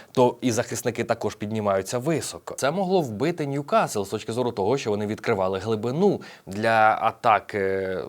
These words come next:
з боку Мартінелі, того ж або Сака, але це був єдиний шанс Еді Хау в цьому поєдинку, тому що якби він сів до своїх воріт, то він би віддав,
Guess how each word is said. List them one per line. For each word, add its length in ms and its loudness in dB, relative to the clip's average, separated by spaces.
з 80 -12
боку 280 -6
Мартінелі, 580 -2
того 220 -6
ж 80 -12
або 180 -6
Сака, 420 0
але 540 2
це 140 -4
був 420 -6
єдиний 760 -8
шанс 640 -6
Еді 120 -10
Хау 240 -4
в 60 -10
цьому 180 -10
поєдинку, 540 -8
тому 280 -8
що 160 -8
якби 380 -4
він 180 -6
сів 380 -8
до 140 -6
своїх 380 -8
воріт, 380 -6
то 100 -6
він 140 -4
би 100 0
віддав, 520 4